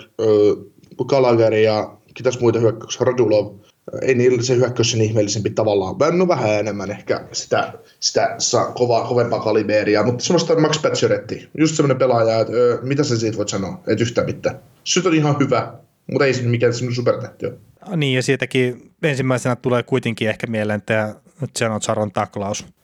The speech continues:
Speaker 1: Mm.
Speaker 2: mistä sit jengi oli silleen, että joo, että nyt Chara pitää saada linnaa, että se tahallaan niinku teki ton.
Speaker 1: Mut, no, no, mut joo, mut siis niinku, tää on niinku just se, et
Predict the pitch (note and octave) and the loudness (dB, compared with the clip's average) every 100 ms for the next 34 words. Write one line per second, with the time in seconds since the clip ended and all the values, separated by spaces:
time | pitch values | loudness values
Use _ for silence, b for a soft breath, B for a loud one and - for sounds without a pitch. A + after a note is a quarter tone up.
0 | - A#2+ A#2 - - - _ A#2+ G#2+ - | 0 2 2 -2 -10 -16 _ -8 -6 -6
1 | G#2 - A#2 A2 G#2+ G#2+ A2+ G#2 G#2+ G#2 | -8 -4 -4 -2 0 -2 -4 -4 -4 -4
2 | A#2 G#2+ G#2 A2+ A2 - - - A2+ G2+ | -2 -2 -2 -2 -6 -6 -10 -4 -4 -4
3 | G#2+ G#2+ F#2+ A2+ A2+ A2+ F#2+ F2+ F#2 F#2 | -4 -2 -2 -2 0 -2 -4 -8 -10 -10
4 | - G#2+ G#2+ G2 F#2 G2+ G2+ - G2+ G2+ | -6 -4 -2 -2 -4 -6 -6 -8 -8 -8
5 | G2+ A2+ - _ _ A#2 A#2+ A#2 A#2 - | -6 -6 -8 _ _ 0 0 0 -6 -14
6 | - A#2+ B2+ C3 B2+ C#3+ C#3+ C3 B2 A2+ | -10 -6 -2 0 2 2 2 2 2 2
7 | A2+ A#2+ - C#3 D3 C#3+ - B B B | 2 0 0 0 2 0 -2 B B B
8 | B D3 D3 C#3+ D3+ D3 D3+ B2+ - | B 0 2 2 2 2 2 2 0